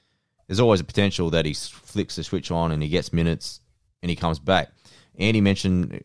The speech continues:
you know, earlier in the show about maybe waiting a couple of weeks, and he'd probably see his price drop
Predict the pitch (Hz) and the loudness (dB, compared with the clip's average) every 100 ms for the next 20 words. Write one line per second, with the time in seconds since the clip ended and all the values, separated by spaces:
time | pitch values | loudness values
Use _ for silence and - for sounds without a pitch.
0 | - 85 82 - 92 90 82 - 87 82 | -4 0 0 2 2 2 0 0 0 0
1 | 78 62 78 73 80 95 101 - 98 98 | -2 -2 -2 0 0 2 0 -2 -4 0
2 | 101 127 - - 87 82 120 113 - 95 | 0 0 -4 -6 -4 -2 0 0 2 4
3 | 82 - 101 95 85 - _ _ _ - | 2 0 2 2 2 -6 _ _ _ -4
4 | 87 104 117 | 2 2 2